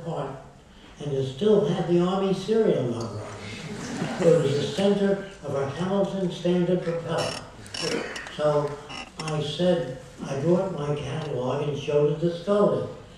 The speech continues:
He said, "Jock, if I put your stuff in a book, it won't sell." The same with Nostradamus. Get the French book called Nostradamus.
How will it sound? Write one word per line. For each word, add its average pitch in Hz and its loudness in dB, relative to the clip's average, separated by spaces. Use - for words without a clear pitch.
He 185 0
said, 170 0
"Jock, 185 2
if 160 0
I 185 4
put 185 0
your 185 4
stuff 170 2
in 165 2
a 147 0
book, 185 4
it 170 4
won't 202 8
sell." - 6
The 160 -8
same 170 6
with 151 0
Nostradamus. - -4
Get 180 2
the 147 2
French 175 2
book - -2
called 120 2
Nostradamus. - -6